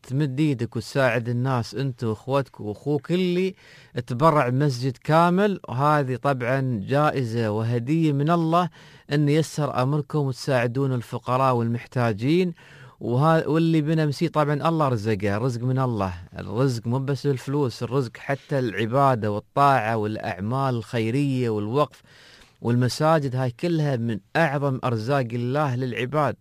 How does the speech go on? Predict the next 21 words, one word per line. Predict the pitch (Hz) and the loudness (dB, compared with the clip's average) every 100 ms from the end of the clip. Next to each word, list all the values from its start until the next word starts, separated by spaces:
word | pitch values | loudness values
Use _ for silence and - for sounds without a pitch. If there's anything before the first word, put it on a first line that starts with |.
| - | -12
مو | 101 107 | -8 -6
بس | 127 143 - | -4 -6 -6
تظنون | 147 135 127 151 147 151 | -6 -6 -4 -2 0 0
الواحد | 143 147 139 139 | 2 0 0 -2
إنه | 135 | -2
يرزقه | 135 127 135 135 | -2 -2 -2 -2
مال، | 127 131 135 127 - - - - - | 0 -2 -2 -4 -12 -20 -20 -20 -4
يرزق | 117 120 180 - | -2 2 0 2
مال | 160 202 226 170 | 2 4 2 0
بس | 120 131 - | -2 -4 -2
يطرح | 160 156 139 - | -2 0 -2 -2
فيه | - 151 131 | -2 0 0
البركة. | 101 107 92 101 | 0 -2 -2 -6
أسأل | 101 127 | -6 -4
الله | 135 135 | -2 -2
أن | |
يطرح | 131 131 120 | -2 -4 -4
البركة | 127 120 135 123 123 | -2 -2 -2 -4 -6
في | 123 | -6
مالكم | 113 127 131 123 123 117 107 | -4 0 -2 -2 -4 -4 -4
وعيالكم | 98 104 107 123 143 131 - 135 131 | -2 0 2 4 4 2 -2 -2 -2